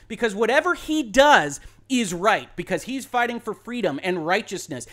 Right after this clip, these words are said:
and it doesn't matter if he limits consumer choice, if he makes things worse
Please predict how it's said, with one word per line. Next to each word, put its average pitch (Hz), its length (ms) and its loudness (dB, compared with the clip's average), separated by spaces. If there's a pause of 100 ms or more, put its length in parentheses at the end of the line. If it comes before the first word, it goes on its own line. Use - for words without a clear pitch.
(120)
and 240 140 2
it 220 80 -4
doesn't 247 280 -2
matter 247 360 4
if - 80 -10
he 240 160 -4
limits 214 420 -2
consumer 175 520 -2
choice, 156 360 -4
if 196 140 -6
he 226 120 -4
makes 220 320 -2
things 220 280 -6
worse 220 320 -2